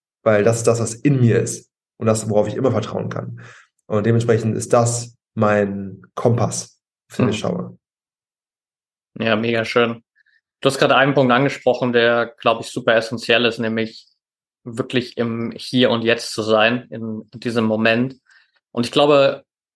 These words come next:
Speaker 2: viele Menschen, gerade auch natürlich im, im Leistungssport, tun sich damit noch unglaublich schwer, weil es natürlich immer diese Gedanken an die Vergangenheit gibt, vielleicht auch Gedanken an vergangene Fehler, Niederlagen, Rückschläge et cetera.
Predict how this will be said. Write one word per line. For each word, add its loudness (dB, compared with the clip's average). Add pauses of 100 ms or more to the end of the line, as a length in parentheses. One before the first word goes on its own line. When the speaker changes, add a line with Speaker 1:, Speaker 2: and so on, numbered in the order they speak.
(520)
Speaker 2:
viele -2
Menschen, -2
gerade 2
auch 0
natürlich -8
im, -4
im -8
Leistungssport, -2
tun 0
sich -4
damit 0
noch -6
unglaublich -2
schwer, 2
weil 2
es -4
natürlich -8
immer 2 (420)
diese -2
Gedanken 0
an -2
die -10
Vergangenheit 0
gibt, -6
vielleicht 0
auch -6
Gedanken -2
an -4
vergangene 0
Fehler, 0
Niederlagen, 0
Rückschläge -6
et -4
cetera. 0